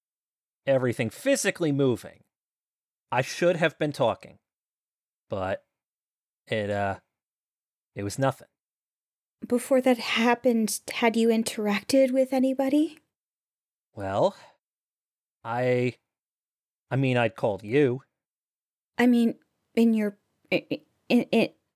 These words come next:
Speaker 2: in person. Did
Speaker 1: Of
Speaker 2: anyone,
Speaker 1: course.
Speaker 2: anyone
Speaker 1: I,
Speaker 2: you
Speaker 1: I
Speaker 2: know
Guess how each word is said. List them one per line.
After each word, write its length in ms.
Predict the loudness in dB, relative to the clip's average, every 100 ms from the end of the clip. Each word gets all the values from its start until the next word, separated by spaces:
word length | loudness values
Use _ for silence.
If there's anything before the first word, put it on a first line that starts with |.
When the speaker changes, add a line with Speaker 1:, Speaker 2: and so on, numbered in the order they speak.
| _ _ -2
Speaker 2:
in 120 | 0
person. 580 | 0 0 2 0 -2 -6 -20 _ _ _ _ _ _ _ _ _
Did 140 | 2 4
Speaker 1:
Of 60 |
Speaker 2:
anyone, 340 | 4 4 4 4
Speaker 1:
course. 300 | 2 -4 -18 _ _ _ _ 2
Speaker 2:
anyone 320 | 4 4 4
Speaker 1:
I, 60 |
Speaker 2:
you 100 | 4
Speaker 1:
I 40 | 4
Speaker 2:
know 440 | 6 6 6 2